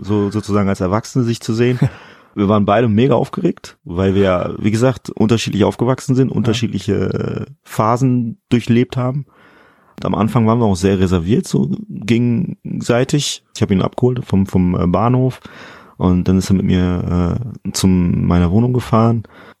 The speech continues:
Speaker 1: Und ich, äh, weiß noch, wie wir uns so Schritt für Schritt so angenähert haben, so, ne? "Und was machst du? Und was hörst du so? Und, und gehst du auf Partys?" "Ja, ja." "Und was machst du da so?" "Ja."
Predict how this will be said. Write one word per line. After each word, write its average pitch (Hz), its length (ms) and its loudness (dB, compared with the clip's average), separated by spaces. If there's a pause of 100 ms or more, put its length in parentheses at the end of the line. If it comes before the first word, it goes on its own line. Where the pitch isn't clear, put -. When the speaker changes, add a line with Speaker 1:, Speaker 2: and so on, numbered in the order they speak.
(140)
Speaker 1:
Und 92 420 0
ich, - 380 -4
äh, - 20 0 (400)
weiß 90 300 0
noch, 92 160 -2
wie 90 80 2
wir 90 60 4
uns 85 120 0
so 80 220 -2
Schritt - 320 -4
für - 100 -4
Schritt - 300 -2
so - 120 -4
angenähert 85 500 2
haben, 82 220 -6
so, 78 120 -6
ne? 90 180 2
"Und 87 260 -4
was - 120 -6
machst 85 260 -2
du? 92 300 2
Und 82 240 -6 (440)
was - 180 -6
hörst 92 260 -2
du 98 100 0
so? 95 440 2
Und, 82 260 -6 (520)
und 101 400 0
gehst - 200 -2
du 95 40 2
auf - 100 -8
Partys?" 98 580 0
"Ja, 107 100 4 (360)
ja." 110 260 0 (380)
"Und 104 400 -2
was 101 140 -4
machst 98 240 -2
du - 40 -4
da 101 180 2
so?" 104 500 0 (160)
"Ja." 110 480 0